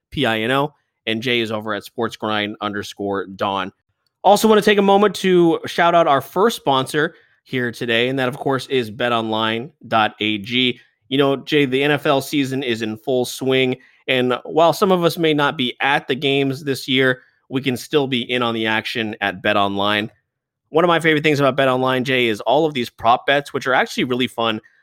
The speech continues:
to look at, even if you're not betting, even though I, of course, we, we, uh, encourage you guys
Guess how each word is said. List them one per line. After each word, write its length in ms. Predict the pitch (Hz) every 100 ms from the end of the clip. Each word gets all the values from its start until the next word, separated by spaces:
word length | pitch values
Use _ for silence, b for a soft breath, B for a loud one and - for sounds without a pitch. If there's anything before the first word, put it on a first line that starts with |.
| b -
to 100 | 120
look 240 | 151 180
at, 240 | 127 117
even 240 | 170 220 220
if 140 | -
you're 100 | 147
not 380 | 127 147 160 135 - 113
betting, 420 | 113 104 104 127
even 220 | 170 156
though 80 | 135
I, 140 | 117
of 180 | 113 -
course, 260 | 151 117 - b b _
we, 360 | 127 120 113 110
we, 260 | 117 113 107
uh, 140 | 101
encourage 420 | 101 107 190 175 135
you 100 | 113
guys 360 | 107 107 -